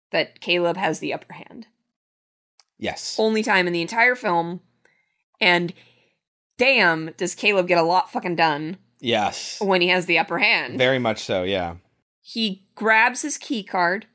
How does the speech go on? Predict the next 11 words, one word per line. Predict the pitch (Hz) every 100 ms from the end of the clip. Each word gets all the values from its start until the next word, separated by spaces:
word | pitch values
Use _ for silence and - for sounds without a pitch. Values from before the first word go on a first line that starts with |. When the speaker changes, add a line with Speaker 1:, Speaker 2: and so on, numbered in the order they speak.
| _ _ _ _ _ _ _
Speaker 1:
and | 180 180
goes | 190 196 214
into | - 202 196 196
Nathan's | 180 175 - 170 160
room. | 147 131 87
Speaker 2:
When | 107 95
Nathan | 92 90
passes | 87 82 90 82
out. | 76 - -
He | - 247
was, | 277